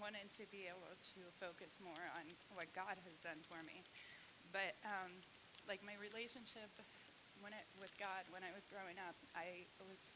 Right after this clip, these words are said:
brought up in a Christian home. Um, my dad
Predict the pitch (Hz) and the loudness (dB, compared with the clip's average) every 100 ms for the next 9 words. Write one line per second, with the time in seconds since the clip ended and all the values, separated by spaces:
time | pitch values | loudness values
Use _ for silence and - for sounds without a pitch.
0 | - - - - 196 202 208 202 - 190 | -10 -10 -10 -2 2 4 4 2 0 0
1 | 170 202 - 233 226 165 180 - - - | 0 -2 -2 0 0 0 -2 -4 -8 -8
2 | - - - - 185 180 170 175 - - | -8 -8 -8 2 4 4 0 -6 -10 -10
3 | - - 196 180 185 190 | -8 -2 0 4 4 6